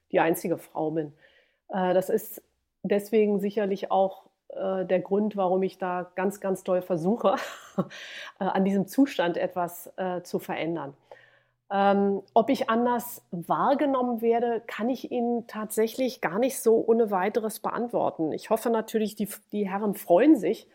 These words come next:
wenn sie sich nicht in einem reinen Männerclub bewegen. Ähm,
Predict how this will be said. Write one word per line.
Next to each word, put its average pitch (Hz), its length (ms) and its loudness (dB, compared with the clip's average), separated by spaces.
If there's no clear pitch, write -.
wenn 190 160 2
sie 196 100 0
sich 190 240 -4
nicht 214 140 -2
in 208 100 -2
einem 185 300 -2
reinen 175 340 0
Männerclub 180 640 0
bewegen. 165 500 0
Ähm, 196 460 0